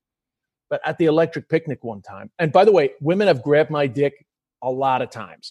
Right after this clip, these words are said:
okay? But at the Electric Picnic one time, this drunk, you know, this drunk woman came up, fucking grabbed my balls and, and shouted at me as she ran away, "I just wanted to see if you really only had one."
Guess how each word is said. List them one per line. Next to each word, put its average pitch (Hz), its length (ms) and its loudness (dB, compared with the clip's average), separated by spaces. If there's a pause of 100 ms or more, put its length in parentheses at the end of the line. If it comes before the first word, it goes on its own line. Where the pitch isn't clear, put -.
okay? 120 280 -6 (420)
But 147 240 2 (120)
at 147 120 0
the 170 80 4
Electric 170 380 2
Picnic 170 320 -4
one 123 180 -8
time, 110 300 -14 (760)
this 143 160 -8
drunk, 151 440 0 (100)
you 151 120 -6
know, 123 160 -4
this 127 160 -8
drunk 151 280 -6
woman 120 360 -4 (260)
came 143 260 -2
up, 117 220 -4 (380)
fucking 147 280 -10
grabbed 151 340 4
my 156 140 2
balls 135 580 4 (120)
and, 135 180 -10 (180)
and 127 220 -8
shouted 160 460 2
at 139 120 0
me 127 100 -6
as 131 140 -2
she 143 120 -8
ran 139 260 -4
away, 131 440 2 (300)
"I 147 100 -2
just 165 200 -2
wanted 160 240 2
to 147 60 -6
see 165 160 2
if 156 120 0
you 139 80 -6
really 147 260 2
only 139 220 -2
had 120 240 -2
one." 139 320 -2